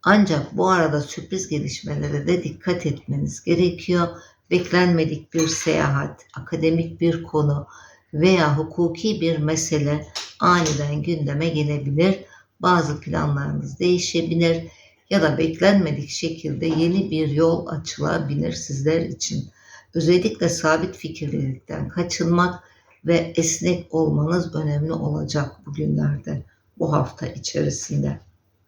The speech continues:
Zaten yirmi sekiz Şubat balık yeni ayının da etkileri başladı.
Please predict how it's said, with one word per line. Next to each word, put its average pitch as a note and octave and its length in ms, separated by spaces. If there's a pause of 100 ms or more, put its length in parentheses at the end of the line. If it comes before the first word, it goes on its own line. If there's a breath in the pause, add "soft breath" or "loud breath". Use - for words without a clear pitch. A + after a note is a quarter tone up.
(1120 loud breath)
Zaten E3 440
yirmi D#3+ 280
sekiz E3+ 420
Şubat F#3 480
balık D#3 320
yeni D3+ 180
ayının D3+ 420
da - 40
etkileri D3 800
başladı. C#3+ 840